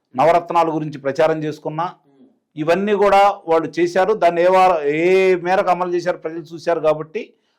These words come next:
అతని పరిపాలన ఎలా ఉంటుందో, అంతకుముందు రెండు వేల పంతొమ్మిదికి ముందు అతను ముఖ్యమంత్రిగా ఎప్పుడు చేయలేదు కాబట్టి, ఏదో వాళ్ళ నాయన రాజశేఖర్ రెడ్డి చేసినట్టు నేను చేస్తానని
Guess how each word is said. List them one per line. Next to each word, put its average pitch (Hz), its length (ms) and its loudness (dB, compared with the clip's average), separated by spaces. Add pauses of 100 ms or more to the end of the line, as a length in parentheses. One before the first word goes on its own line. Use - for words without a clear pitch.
(100)
అతని 156 200 -6
పరిపాలన 196 520 2
ఎలా 170 240 2
ఉంటుందో, 143 480 -6
అంతకుముందు 160 400 -4
రెండు 180 180 -4
వేల 185 120 2
పంతొమ్మిదికి 165 480 -8
ముందు 147 540 -6 (440)
అతను 208 260 -2
ముఖ్యమంత్రిగా 196 560 -2
ఎప్పుడు 175 240 -12
చేయలేదు 156 260 -2
కాబట్టి, 127 560 -4 (720)
ఏదో 190 180 4
వాళ్ళ 180 340 6
నాయన 160 420 2 (540)
రాజశేఖర్ 185 480 0
రెడ్డి 165 320 0 (1040)
చేసినట్టు 175 300 0
నేను 160 180 -10
చేస్తానని 156 720 -2